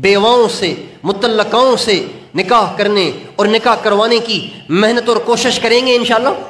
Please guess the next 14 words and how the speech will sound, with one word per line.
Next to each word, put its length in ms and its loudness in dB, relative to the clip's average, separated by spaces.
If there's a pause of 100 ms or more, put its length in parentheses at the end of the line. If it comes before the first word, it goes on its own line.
(400)
कौन 240 0
कौन 180 2
करेंगे? 580 0 (1300)
हाँ, 680 0 (600)
कोई 260 4
मुतल्लका 540 2
बैठी 340 0
न 60 0
रहे, 300 2 (1700)
कोई 260 2
बेवा 360 2
बैठी 360 -2
न 80 -4
रहे। 240 -6